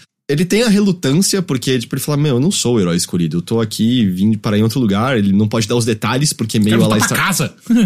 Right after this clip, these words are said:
Speaker 2: <laughs>
Speaker 1: E meio a lá Star Trek, ele não pode revelar que existem civilizações fora do planeta, ele pode mudar a história inteira daquele lugar, dependendo do que ele falar, então ele mantém meio isso segredo.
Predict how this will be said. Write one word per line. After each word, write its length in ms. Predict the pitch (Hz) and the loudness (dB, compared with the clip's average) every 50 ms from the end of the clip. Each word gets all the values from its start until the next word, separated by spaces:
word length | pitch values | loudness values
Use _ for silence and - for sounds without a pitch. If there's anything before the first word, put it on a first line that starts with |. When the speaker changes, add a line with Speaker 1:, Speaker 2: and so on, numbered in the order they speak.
| 196 196 - | 2 0 0
Speaker 2:
<laughs> 60 | - | -2
Speaker 1:
E 120 | 151 160 | 0 2
meio 180 | 160 160 165 175 | 2 2 2 2
a 40 | 175 | 0
lá 140 | 165 160 | 0 0
Star 200 | 156 - 160 131 | 0 0 -2 -4
Trek, 360 | 117 - - 147 160 170 - 147 | -4 -4 -4 -2 -2 -2 -2 -2
ele 100 | 139 156 | 0 2
não 100 | 190 185 | 2 0
pode 260 | 175 - 156 165 156 | 0 0 0 2 2
revelar 600 | 139 143 135 120 139 135 120 117 117 120 135 139 | 2 2 2 2 2 2 2 2 0 0 -2 -4
que 560 | - - - 151 143 135 120 110 107 101 101 - - | -6 -4 -2 0 2 2 4 4 2 0 -2 -4 -2
existem 420 | 135 120 107 117 123 113 - 131 | -2 0 0 0 0 0 0 -2
civilizações 580 | 120 - 123 117 113 120 117 - - 120 113 - | -2 0 0 0 0 0 0 0 0 -2 -2 -2
fora 320 | - - 113 110 107 110 | -2 -2 -2 0 2 0
do 120 | 107 110 104 | 0 0 -2
planeta, 420 | - 117 107 104 98 92 87 - 98 | 0 0 2 2 2 0 0 -2 -2
ele 100 | 95 92 | -2 -2
pode 440 | - 98 98 101 107 131 135 101 - - - - - _ - | -2 -2 -2 -2 0 0 -2 -2 -2 -8 -20 -20 -20 _ -4
mudar 360 | 110 117 123 117 101 110 117 | -2 0 0 0 0 0 0
a 80 | 131 147 | 0 0
história 340 | 151 - - - 123 127 143 | 0 0 -2 -2 -2 0 0
inteira 360 | 160 160 - 131 139 147 135 | 0 0 0 0 0 2 2
daquele 280 | 107 104 101 - 104 107 | 0 0 0 0 0 2
lugar, 380 | 107 110 101 98 95 101 101 | 2 2 0 0 -2 -2 -2
dependendo 320 | 95 98 101 104 98 98 98 | -4 -2 0 0 2 2 2
do 80 | 92 | 2
que 80 | - 104 | 0 0
ele 60 | 104 | -2
falar, 360 | 107 - 120 107 123 156 160 117 | -2 -2 -2 -2 -2 -2 0 0
então 240 | 101 98 113 107 110 | 0 0 0 0 0
ele 180 | 110 110 101 - - | 0 0 -2 -2 0
mantém 440 | 110 110 110 107 104 110 107 107 107 | 0 2 2 2 2 2 2 2 2
meio 440 | 104 101 98 98 98 95 90 92 - | 2 2 2 2 2 0 0 -2 -2
isso 200 | 104 101 - - | -2 -2 -2 -2
segredo. 420 | - 151 143 127 127 139 156 - | -2 -2 0 0 0 0 0 -2